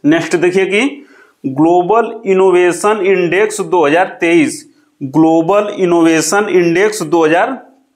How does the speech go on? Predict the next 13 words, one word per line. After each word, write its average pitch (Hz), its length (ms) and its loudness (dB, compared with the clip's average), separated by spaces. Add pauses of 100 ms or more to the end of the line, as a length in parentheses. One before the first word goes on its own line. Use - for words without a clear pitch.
(140)
तेईस, 170 600 -2 (500)
सबसे 160 280 -2
महत्वपूर्ण 202 500 0
कि 208 440 -4
किस 214 300 -4
संस्थाओं 190 500 2
ने 202 100 0
इसे 196 240 0
जारी 175 300 0
किया 185 240 0
है, 113 180 -2 (580)
तो 185 380 0 (120)
विपो 196 640 0